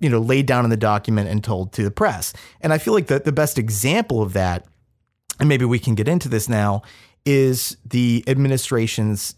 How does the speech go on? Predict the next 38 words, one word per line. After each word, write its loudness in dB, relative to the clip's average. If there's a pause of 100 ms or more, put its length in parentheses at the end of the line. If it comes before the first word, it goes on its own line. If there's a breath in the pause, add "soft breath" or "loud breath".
uh, 0
one-stop 0
test -2
to 0
treat, -4 (360)
uh, 0
policy. -6 (280 soft breath)
So 0 (240)
back -4 (100)
in 2 (320 loud breath)
March, -2 (140 soft breath)
the, 0 (380)
uh, 2
administration 2 (220)
m-, 2
had -2
this 0
plan, 0
and 2
this -2
is 0
sort 0
of -2
like, -2 (220 soft breath)
this 2
is 2
our 4
new 6
preparedness 2
plan -2
for -6
covid 0
nineteen. -2 (420 loud breath)
And 4
the 4
whole 2
plan 0
was 0